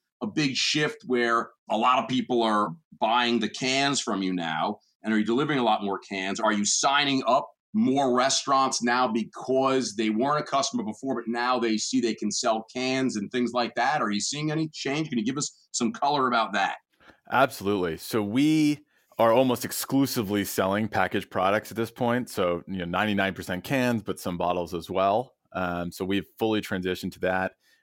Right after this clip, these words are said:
Speaker 2: We, as sort of the leaders in alcohol e-commerce in New York, we have gone out and actually helped many, many, many restaurants adopt their menus, change their offerings with their food pairings, helping them with their pricing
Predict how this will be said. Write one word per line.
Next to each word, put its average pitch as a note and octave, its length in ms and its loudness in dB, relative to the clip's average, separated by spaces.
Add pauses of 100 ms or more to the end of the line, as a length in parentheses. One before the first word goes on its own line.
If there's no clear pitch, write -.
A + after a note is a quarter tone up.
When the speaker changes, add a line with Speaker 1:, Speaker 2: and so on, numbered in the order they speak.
(120)
Speaker 2:
We, A2 600 0
as A2 500 0
sort G#2+ 220 -4
of F2+ 60 -8
the F#2+ 80 -4
leaders F#2+ 680 0
in F#2 280 -4
alcohol F2+ 520 -2
e-commerce F2+ 840 -6
in F2 220 -6
New E2+ 80 -6
York, F2 480 -4 (260)
we G2 320 0
have F2+ 340 0
gone G2 260 0
out F#2+ 340 -2
and F#2+ 140 -4
actually F#2 340 -4
helped - 460 -4 (240)
many, F#2 380 -2
many, F2+ 320 -2
many F2+ 280 -2
restaurants G#2+ 920 -2
adopt F2 400 -2
their F2+ 140 -2
menus, G#2 560 0
change F#2 400 -4
their F2 180 0
offerings G2+ 680 0 (200)
with F#2+ 140 -4
their F2 160 -2
food A2+ 300 -2
pairings, G2+ 600 -2 (320)
helping A2 320 -2
them G2 120 -2
with F2+ 120 -4
their E2+ 120 -4
pricing B2+ 640 -4